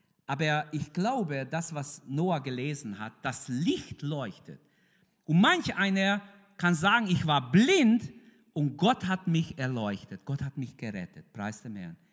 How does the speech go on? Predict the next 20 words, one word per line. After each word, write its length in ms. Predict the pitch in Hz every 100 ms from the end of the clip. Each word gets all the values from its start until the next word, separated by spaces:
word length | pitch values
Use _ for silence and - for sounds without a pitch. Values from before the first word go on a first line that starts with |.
| _ _
Ich 60 |
hoffe, 140 | 127 123
wir 80 | 139
können 200 | 147 147
es 80 |
alle 280 | - 131 165
sagen. 360 | - 78 80 - _ _ _ _ _ _ _ _ _ _ _ _ _ _ _
Der 100 | 151
Beweis, 720 | 147 147 123 156 247 262 - -
dass 280 | 160 -
Gott 200 | - 262
noch 160 | 247 214
am 200 | 202 151
Wirken 420 | 208 294 - 165
ist, 180 | 165 -
ist 240 | 175 -
die 80 | 196
Macht 540 | 180 202 277 - - 269
der 140 | 240
Rettung. 440 | 208 180 123 95